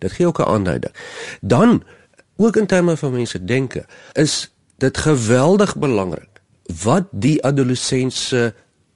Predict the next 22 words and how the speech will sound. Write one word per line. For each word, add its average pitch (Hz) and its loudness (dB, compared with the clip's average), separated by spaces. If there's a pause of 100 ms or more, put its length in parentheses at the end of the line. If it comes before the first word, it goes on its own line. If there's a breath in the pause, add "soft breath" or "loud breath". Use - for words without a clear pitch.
(200)
persepsie - -2 (100)
oor 113 -2
sy 120 -4
of 98 -6
haar 95 -6
eie 92 -4
vermoë 80 -8 (100)
is. - -18 (100)
Die - -4
Engelse 190 0
woord 113 -2
self-efficacy - -4 (400)
beskryf 101 -6
dit 95 -6
baie 87 0
mooi. 87 0 (600 loud breath)
En 120 2
dit 151 2
wys 147 2
vir 165 0
ons 139 2 (360 soft breath)
dat 110 2